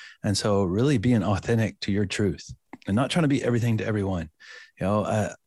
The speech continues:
I think it's so important that you get a deep fundamental understanding.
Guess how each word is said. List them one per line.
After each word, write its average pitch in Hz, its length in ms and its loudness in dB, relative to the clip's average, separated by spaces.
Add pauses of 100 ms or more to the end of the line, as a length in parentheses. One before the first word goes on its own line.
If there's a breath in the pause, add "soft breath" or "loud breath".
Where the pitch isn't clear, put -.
(140)
I 117 100 -2
think 127 240 0
it's 98 180 2
so 113 220 2
important 95 540 2
that 95 280 0 (180)
you 95 120 0
get 101 140 0
a 101 80 0
deep 110 340 0
fundamental 113 520 4
understanding. 104 760 -2